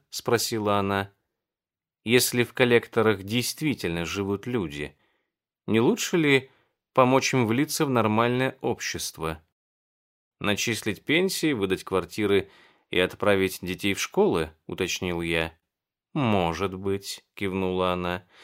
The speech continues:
«Или хотя бы как-то привести в порядок их нынешнее место жительства, обеспечить образование и квалифицированную медицинскую помощь. Им нужна поддержка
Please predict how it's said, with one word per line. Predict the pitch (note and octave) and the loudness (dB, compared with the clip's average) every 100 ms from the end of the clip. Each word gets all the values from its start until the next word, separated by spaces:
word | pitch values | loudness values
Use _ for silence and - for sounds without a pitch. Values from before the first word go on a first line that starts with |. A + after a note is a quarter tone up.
| - - _ | -20 -20 _
«Или | D3+ F3+ | 2 4
хотя | D#3 B2+ - C#3 | 4 0 2 2
бы | A#2+ | 4
как-то | - B2 - | 2 0 -2
привести | G#2+ G2+ G2+ - A#2 | -6 -4 -4 -4 -6
в | - | -2
порядок | G2+ F#2+ C#3+ G#2 E2 - - _ _ - | 2 4 4 2 -4 -8 -20 _ _ -6
их | A2 - | -4 0
нынешнее | B2+ B2+ G2+ G2+ F#2 F#2 | 0 2 0 -2 -2 0
место | A#2 A#2 F#2+ | -2 -2 -6
жительства, | E2 E2+ E2+ E2 G#2+ - A2+ A2 A#2 _ _ _ _ _ - | -4 -4 -4 -4 -6 -6 -4 -4 -4 _ _ _ _ _ -6
обеспечить | F2+ G2 - C#3 A#2 - | -2 -2 0 0 0 -2
образование | G#2+ G#2+ G#2 G#2 F2+ F2 E2+ F2 G2 A2+ A2+ _ | 2 4 4 2 2 2 2 0 -2 -4 -6 _
и | - | -10
квалифицированную | - G2+ F2+ G2 - C3+ G2+ F#2 F2+ F2 - - _ _ | -4 -4 -4 -4 -2 0 2 0 0 -4 -6 -20 _ _
медицинскую | G2 F#2+ - B2 A2+ - E2+ | -4 -2 -2 -4 -4 -6 -6
помощь. | - F2 D#2+ D#2 A#2 - - - - _ _ _ _ _ | -6 -4 -4 -2 -6 -8 -10 -14 -20 _ _ _ _ _
Им | G2+ G#2 | 2 4
нужна | B2 A2 A#2 | 4 4 2
поддержка | - A2+ F2+ F2 A2 C#3 - - D#2 D2 | 0 -2 -2 -2 0 0 -2 -6 -8 -10